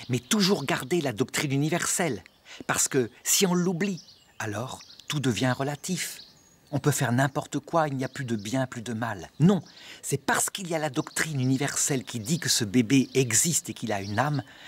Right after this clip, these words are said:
que la maman peut voir, dans ce qu'elle a été obligée de faire, le drame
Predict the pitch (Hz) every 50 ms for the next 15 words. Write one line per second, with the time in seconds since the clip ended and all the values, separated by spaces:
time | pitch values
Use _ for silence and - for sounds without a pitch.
0 | - - - - - - 117 113 107 104 110 110 113 127 135 127 - - - 135
1 | 131 113 - - - - _ _ _ - 98 101 107 127 - - 135 - - -
2 | - - - - - - - 113 - - - 110 107 110 - - 117 123 165 185
3 | 147 175 156 147 131 139 113 107 104 - - - 131 131 127 - - - - -
4 | - - - - _ _ _ _ _ _ _ _ - 104 101 - - - 120 117
5 | 110 104